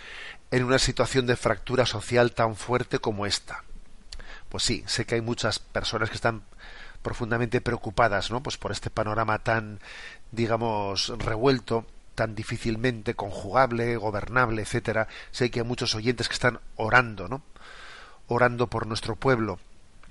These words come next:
¿Qué palabra podríamos dar desde el punto de vista del Evangelio? Pues yo creo que una palabra clave es bien común. Es una palabra clave. Bien común. El cual supone clavar, eh, perdón, clavar, cambiar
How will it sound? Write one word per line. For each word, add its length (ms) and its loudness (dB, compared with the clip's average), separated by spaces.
¿Qué 140 8
palabra 420 10
podríamos 400 0
dar 200 6
desde 200 -2
el 60 -2
punto 280 -2
de 140 -2
vista 280 -2
del 140 0
Evangelio? 560 -6
Pues 160 0
yo 80 4
creo 140 0
que 80 -4
una 160 4
palabra 340 6
clave 460 4
es 300 2
bien 560 0
común. 580 0
Es 200 -2
una 180 0
palabra 420 0
clave. 440 -2
Bien 400 0
común. 480 -4
El 180 -4
cual 220 4
supone 440 4
clavar, 540 4
eh, 140 -2
perdón, 300 -6
clavar, 400 -4
cambiar 680 2